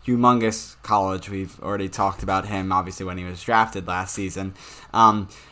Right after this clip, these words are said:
but yeah, I, I don't see him starting, and I think that just shows the depth on the Giants right now, right? I think two years ago you would definitely see him starting right there. Um, you know, we had, we had a player in, um,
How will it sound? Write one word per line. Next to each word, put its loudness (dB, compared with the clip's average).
but 4
yeah, 10
I, 6
I 4
don't 4
see 0
him 0
starting, -2
and -2
I 2
think 2
that 2
just 0
shows 4
the -2
depth 2
on 0
the -2
Giants 2
right 0
now, 2
right? 2
I 2
think -4
two 0
years 4
ago 4
you 4
would 0
definitely -2
see -6
him -6
starting -2
right -6
there. -2
Um, 2
you 0
know, 0
we -2
had, 2
we -2
had 4
a 2
player 2
in, 0
um, -2